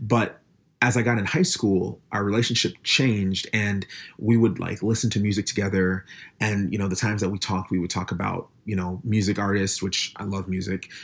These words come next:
or sometimes we talk about what's going on in the world. But I think the thing that I hold closest to me was that he was always working, and that, that, that work ethic is something that I admire and something I've taken on to,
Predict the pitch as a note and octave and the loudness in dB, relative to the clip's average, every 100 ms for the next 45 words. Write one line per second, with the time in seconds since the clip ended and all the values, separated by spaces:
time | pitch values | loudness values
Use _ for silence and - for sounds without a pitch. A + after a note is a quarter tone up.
0 | - - C#3+ D#3 D#3+ C#3+ C3+ C3 A#2+ G#2+ | -20 -2 2 4 4 4 4 4 2 2
1 | G2+ - G#2 F#2+ F#2 F2+ E2+ - - - | 0 0 0 2 0 0 -4 -6 -16 -20
2 | _ - - - A2 G#2 F#2+ - - - | _ -20 -20 -4 -2 0 -2 -2 -4 -6
3 | _ _ _ _ _ _ _ _ _ - | _ _ _ _ _ _ _ _ _ -2
4 | C3+ B2+ A#2+ A#2 A2+ G#2+ G2+ - A2 A2 | 2 2 4 2 4 2 0 0 0 0
5 | - G#2+ G#2 F#2 E2+ F#2+ G2 F#2+ - G2 | 0 0 0 0 -2 -4 -4 -4 -2 -2
6 | F#2+ - G#2+ G#2+ F#2+ G2 F#2+ F#2 G2+ F#2 | -2 -2 0 0 0 -2 -2 -4 -6 -6
7 | A2 G2+ G2 - A2 G#2 G#2 F#2+ A2 G2 | -4 -2 -4 -4 -4 -2 -4 -6 -4 0
8 | A#2+ A#2+ A#2 G#2 - G#2+ G2+ - G#2+ G2+ | 2 2 0 -4 -4 -6 -2 -2 -2 -4
9 | F#2+ G2 G2+ G2+ G2 G2+ G2+ G2+ G2 - | -4 -4 -2 -2 -4 -4 -2 -2 -4 -4
10 | G2 F#2+ G2+ G2+ - G2+ G2+ - - | -4 -4 -4 -4 -4 -6 -4 -6 -6